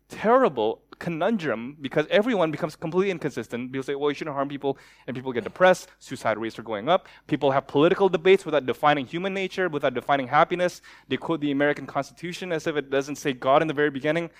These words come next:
right? Because you abstract these definitions from their theological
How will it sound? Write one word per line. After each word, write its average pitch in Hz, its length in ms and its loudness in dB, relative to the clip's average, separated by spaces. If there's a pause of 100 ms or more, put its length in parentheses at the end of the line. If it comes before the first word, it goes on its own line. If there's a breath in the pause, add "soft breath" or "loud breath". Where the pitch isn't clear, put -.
(160 soft breath)
right? 170 200 6 (260 loud breath)
Because 180 260 2 (240)
you 185 220 4
abstract 254 380 2
these 170 140 -4
definitions 131 600 -2
from 170 220 -4
their 185 180 4
theological 147 640 0